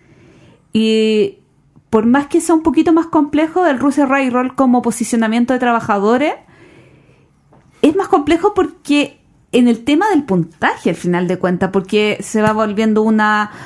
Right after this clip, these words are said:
una bola de nieve y es mucho puntaje, pero, eh, en sí el juego no es complejo. Está, es un buen medio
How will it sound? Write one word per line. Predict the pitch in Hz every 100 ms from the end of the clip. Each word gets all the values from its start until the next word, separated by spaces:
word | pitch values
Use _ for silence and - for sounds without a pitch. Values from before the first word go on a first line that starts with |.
| - -
una | 208 202
bola | 202 208
de | 196
nieve | 233 285 311 294 269
y | 269 240
es | 233
mucho | 240 254
puntaje, | 240 233 302 370 285
pero, | 254 233 226
eh, | 214 -
en | 208 196
sí | - 254 277
el | 381
juego | - 285 285
no | 247 208
es | 254 302 -
complejo. | - 170 180 151 165 - - - - -
Está, | - 233
es | - 247
un | 240 226
buen | 254 262 254
medio | 269 302 302 302